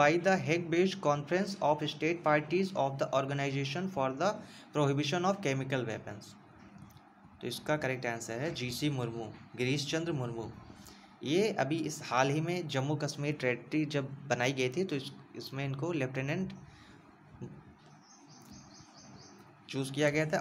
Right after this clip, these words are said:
और अभी हाल ही में भारत की कंट्रोलर और ऑडिटर जनरल के हेड हैं, मतलब ये कैग और हैं। चलिए अगला क्वेश्चन, Reserve Bank of India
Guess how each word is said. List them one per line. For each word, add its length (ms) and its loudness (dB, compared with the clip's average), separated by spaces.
और 120 4
अभी 240 2
हाल 240 2
ही 80 2
में 140 -2
भारत 320 -2
की 60 -6
कंट्रोलर 600 0
और 220 0
ऑडिटर 380 4
जनरल 380 -2
के 100 0
हेड 140 -2
हैं, 220 -10
मतलब 240 -2
ये 60 2
कैग 240 4
और 220 0
हैं। 180 -6
चलिए 220 0
अगला 180 0
क्वेश्चन, 400 -8
Reserve 300 4
Bank 260 4
of 120 2
India 300 4